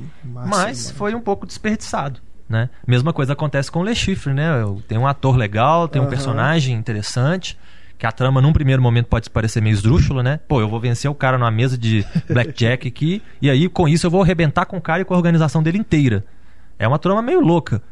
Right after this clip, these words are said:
Speaker 2: mas você acaba acreditando, porque tem todo um embasamento ali. Então no final da, das contas você entra na onda, e essa é a ideia, né? Por mais louca que seja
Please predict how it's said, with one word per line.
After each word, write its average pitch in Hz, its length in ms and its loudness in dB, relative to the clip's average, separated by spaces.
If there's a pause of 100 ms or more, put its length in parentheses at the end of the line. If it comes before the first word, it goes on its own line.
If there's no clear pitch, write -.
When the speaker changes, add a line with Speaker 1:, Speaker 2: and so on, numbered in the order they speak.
Speaker 2:
mas 127 140 4
você 156 180 0
acaba 175 220 0
acreditando, 226 500 -2
porque - 240 2
tem 202 220 -4
todo 190 240 0
um - 20 -6
embasamento 156 640 0
ali. 113 260 0 (160)
Então 151 120 0
no 196 60 4
final 196 280 0
da, 214 100 2 (160)
das 175 160 0
contas 185 240 0
você 226 200 0
entra 226 220 2
na 131 140 2
onda, 104 320 -2
e 113 80 -6
essa 117 180 -2
é - 20 -2
a 220 40 -4
ideia, 147 300 -2
né? 127 160 -6 (200)
Por 107 120 -2
mais 131 200 4
louca 131 280 2
que - 100 -10
seja 110 400 -2